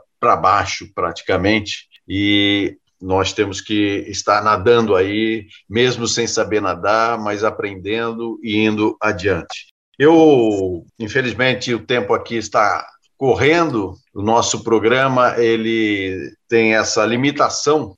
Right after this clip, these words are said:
infelizmente, e, e para alguns assuntos, a gente gostaria muito que fosse mais tempo, né? Mas a gente tem que obedecer aqui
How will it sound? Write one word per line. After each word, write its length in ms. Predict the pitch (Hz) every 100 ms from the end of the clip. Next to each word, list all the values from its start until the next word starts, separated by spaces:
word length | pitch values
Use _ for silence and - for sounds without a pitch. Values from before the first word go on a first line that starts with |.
| _
infelizmente, 880 | 98 95 117 110 95 120 143 139 131
e, 220 | 117 113
e 40 |
para 200 | 117 127
alguns 360 | 117 120 156 139
assuntos, 600 | 117 - 139 147 - - -
a 60 | 92
gente 160 | 107
gostaria 400 | 117 135 143 135
muito 340 | 120 127 156 151
que 120 | 117
fosse 440 | 107 117 120 -
mais 340 | 107 123 120 -
tempo, 420 | 143 160 - 104
né? 140 | 123
Mas 500 | 135 120 135 127 - -
a 140 | 69 107
gente 260 | 110 117
tem 160 | - 120
que 80 | 123
obedecer 560 | 110 117 110 92 117
aqui 380 | 107 - 117 113